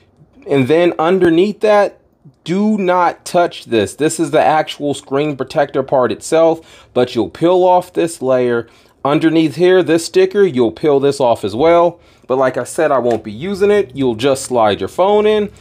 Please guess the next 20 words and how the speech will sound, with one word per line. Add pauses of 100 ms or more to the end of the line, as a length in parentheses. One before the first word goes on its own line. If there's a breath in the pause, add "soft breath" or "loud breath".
(200 soft breath)
just
like
that.
Make
sure (340 soft breath)
everything
is
in
place. (360 soft breath)
And
then
you
would
get
this
part. (840 soft breath)
From
the
top
down